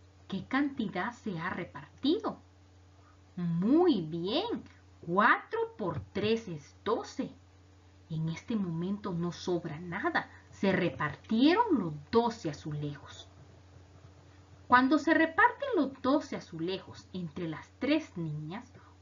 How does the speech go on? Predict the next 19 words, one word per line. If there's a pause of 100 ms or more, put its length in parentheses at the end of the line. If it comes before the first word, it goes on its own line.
¿cuántos
azulejos
le
corresponde
a
cada
una? (960)
Muy
bien, (600)
doce (140)
entre (100)
tres
es
cuatro. (840)
Si
repartimos (140)
uno
por
uno